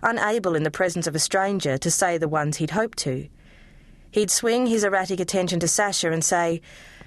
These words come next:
"Might drop in at your place this week. Wednesday, that okay?" "Sure,"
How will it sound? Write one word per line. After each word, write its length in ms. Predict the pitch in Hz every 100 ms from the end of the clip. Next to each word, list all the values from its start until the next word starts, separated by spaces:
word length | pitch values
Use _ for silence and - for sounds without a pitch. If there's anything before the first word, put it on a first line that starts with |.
| - - - - -
"Might 340 | - 233 208 196
drop 240 | 208 185
in 80 | 202
at 80 | 180
your 180 | 208 247
place 300 | 220 175 160
this 160 | 165
week. 300 | 190 262 - - - - - - -
Wednesday, 500 | 196 220 226 233 156
that 140 | 185
okay?" 300 | 233 254 330 415 - - - - - - - - - - -
"Sure," 460 | - - 160 127